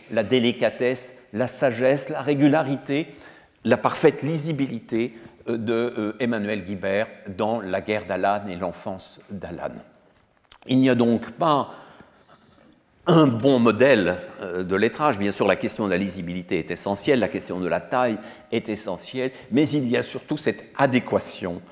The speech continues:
entre un certain type de lettres et un certain type de dessin, un certain type d'atmosphère narrative.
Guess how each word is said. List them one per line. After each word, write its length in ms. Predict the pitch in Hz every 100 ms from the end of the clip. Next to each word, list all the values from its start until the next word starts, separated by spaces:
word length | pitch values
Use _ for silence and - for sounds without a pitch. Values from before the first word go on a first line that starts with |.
| - -
entre 260 | 117 - -
un 80 | 117
certain 400 | - 151 - 120
type 360 | - 123 110 - - - 92
de 120 | 92
lettres 460 | 85 101 113 - - - -
et 100 | 110
un 100 | 98
certain 380 | - 98 - 90
type 420 | - 117 - 87
de 120 | 95
dessin, 540 | 78 117 - 98 110 - -
un 80 | 104
certain 300 | - 98 92
type 200 | - 107 - -
d'atmosphère 680 | 95 107 98 85 - 90
narrative. 540 | 82 76 69 73 71